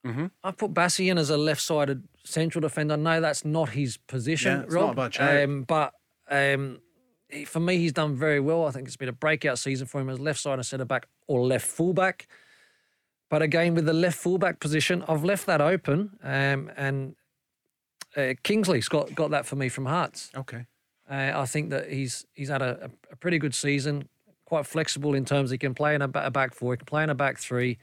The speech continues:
Speaker 2: great delivery, scored some wonderful free
Speaker 1: If you
Speaker 2: kicks
Speaker 1: get a free
Speaker 2: this
Speaker 1: kick
Speaker 2: season.
Speaker 1: twenty-five yards out,
Speaker 2: Some
Speaker 1: he's your man.
Speaker 2: Yeah, he's, he, he's had a really good season. Three in midfield, I've gone McGregor, um, as a, as a single six with, with two attacking tens, Rogic and Aribo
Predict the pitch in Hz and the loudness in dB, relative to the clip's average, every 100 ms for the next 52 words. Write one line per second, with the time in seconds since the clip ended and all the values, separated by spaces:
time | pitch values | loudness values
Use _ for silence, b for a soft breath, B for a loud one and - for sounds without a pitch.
0 | b b b b _ - 156 160 151 123 | b b b b _ -2 0 0 -2 -2
1 | 123 113 127 120 - 139 123 123 151 156 | -2 -2 -2 -2 -2 -2 -2 0 0 0
2 | 127 123 - 131 139 165 139 156 165 156 | -2 -4 0 2 4 4 2 2 2 2
3 | 127 143 135 - 127 120 113 107 123 117 | 2 2 2 2 2 4 2 2 2 2
4 | 127 135 120 107 98 98 - 190 196 185 | 4 2 2 2 0 -2 -6 -2 2 2
5 | 165 160 165 151 160 170 151 143 135 151 | 2 0 -2 -2 -2 0 0 2 2 0
6 | 135 120 - 127 123 139 147 - - 226 | 0 -4 -2 0 0 -2 -6 -16 -2 2
7 | 185 156 131 151 147 139 139 143 131 156 | 4 2 2 2 2 2 2 2 2 2
8 | 160 151 b b b b b b - 139 | 4 2 b b b b b b -2 2
9 | 135 131 127 127 - 143 123 127 117 - | 2 4 2 -2 -4 0 2 2 0 -2
10 | 123 127 147 135 127 - 143 - 135 123 | -2 0 0 0 0 -2 -2 -2 -2 -2
11 | 123 - 135 - 127 - 117 - 131 131 | -2 0 0 2 0 0 -4 0 2 2
12 | 123 - - _ - 139 135 139 - - | 0 -6 -18 _ -2 0 2 0 -2 -6
13 | - 127 120 120 151 156 170 | -6 -4 -2 2 2 2 0